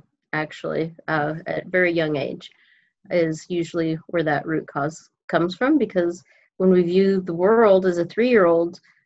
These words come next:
we can only make sense of it the way a three-year-old can. So not, you know, it could be something simple as mom walking away while they're sitting in the high chair and then they feel abandoned, or, you know,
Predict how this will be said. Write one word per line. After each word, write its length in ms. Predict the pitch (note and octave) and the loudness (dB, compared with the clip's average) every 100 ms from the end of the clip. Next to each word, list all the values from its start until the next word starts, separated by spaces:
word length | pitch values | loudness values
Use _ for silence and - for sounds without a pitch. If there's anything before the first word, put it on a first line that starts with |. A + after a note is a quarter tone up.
| _ - | _ 0
we 80 | F#3+ | 2
can 160 | G#3 | 4
only 220 | G3+ G3 | 4 6
make 200 | F#3+ F3+ | 6 4
sense 300 | - G#3+ G3 | 0 0 0
of 140 | F#3+ E3 | 0 0
it 120 | D#3 - | 0 -2
the 60 | |
way 160 | E3 D#3+ | 0 2
a 60 | D#3 | 0
three-year-old 600 | - D#3+ D#3+ D3+ D#3 - | -2 -2 0 -2 -2 -6
can. 340 | D3 C#3+ D#3 - _ _ _ _ - - - _ _ _ _ _ _ _ _ _ _ _ | -8 -6 -10 -12 _ _ _ _ -20 -20 -20 _ _ _ _ _ _ _ _ _ _ _
So 460 | - E3 C#3+ D3 - - | 0 4 4 4 0 -2
not, 300 | F3+ D#3 - _ _ _ _ _ _ - | 2 2 -2 _ _ _ _ _ _ -2
you 80 | |
know, 160 | D#3 D#3+ | -2 0
it 140 | - B3 | 0 2
could 120 | E4+ | 4
be 120 | G#3 | 4
something 440 | G#3 G#3+ G#3 G3+ G3 | 4 2 2 2 0
simple 580 | G3+ G3+ G3+ G3+ G3+ F#3+ _ _ _ _ | 0 -2 0 0 0 -4 _ _ _ _
as 420 | F3 F#3 F#3+ F#3 - _ _ | 4 4 4 0 -10 _ _
mom 600 | E3+ D#3+ F#3 G#3+ G#3 F#3 - | -2 2 4 2 0 -2 -2
walking 500 | C#3 D3+ E3 G3+ G3 | 0 2 2 4 6
away 320 | F#3+ A3+ G3 | 6 6 6
while 200 | D#3 D3+ | 6 4
they're 200 | D#3 D#3+ | 4 2
sitting 360 | D#3+ F3+ F3+ F#3+ | 0 0 4 6
in 100 | F#3+ | 4
the 80 | |
high 380 | F3+ G#3+ A3+ A3+ | 4 4 4 2
chair 360 | A3 E3 D3 C3+ | 2 2 4 4
and 100 | D3 | 4
then 120 | D#3 | 4
they 120 | D#3+ F3 | 4 4
feel 280 | G#3+ G#3+ | 6 6
abandoned, 920 | A3 A3 C4+ C4+ A3 F3+ C#3+ C#3 D3 | 6 6 6 4 4 4 4 2 0
or, 220 | D#3 D3+ D#3 | 2 2 2
you 220 | A3 G#3 | 4 4
know, 360 | E3+ D3+ F3 | 4 4 2